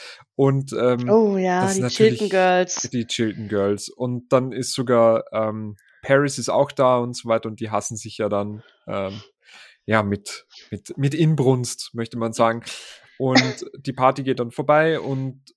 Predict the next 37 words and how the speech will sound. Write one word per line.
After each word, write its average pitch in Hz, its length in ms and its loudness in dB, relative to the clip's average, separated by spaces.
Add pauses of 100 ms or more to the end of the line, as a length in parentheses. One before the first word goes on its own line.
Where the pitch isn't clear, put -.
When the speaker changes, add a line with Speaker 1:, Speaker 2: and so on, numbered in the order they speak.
Speaker 1:
ähm, 110 460 -8 (560)
am - 200 -6
nächsten 123 300 -2
Tag 120 160 0
gibt's - 200 -8
dann 113 220 -2
die 113 160 0
richtige 107 400 -2
Party 92 420 0
für, 101 580 -2 (100)
äh, 98 280 -6
für - 220 -6
Rory. 92 440 -2 (1300)
Und 98 100 -4
das 104 100 -2
ist - 100 -2
dann 113 120 6
eigentlich 107 320 -2
so 107 160 2
Ende, 101 560 -2 (120)
Ende, 95 520 -4 (140)
en-, 90 260 -10
Ende 101 340 -4
Folge 92 380 -4
sechs. 123 400 0 (760)
Ähm, 113 460 2 (140)
in 123 500 -2 (140)
Folge 151 300 0
sieben 170 420 -2
haben 139 340 -2
Rory 139 320 2
und 135 220 -4
Dean 139 240 -2
ihren 123 240 -4
ersten 113 340 -4
Kuss 196 320 2
in 135 440 -6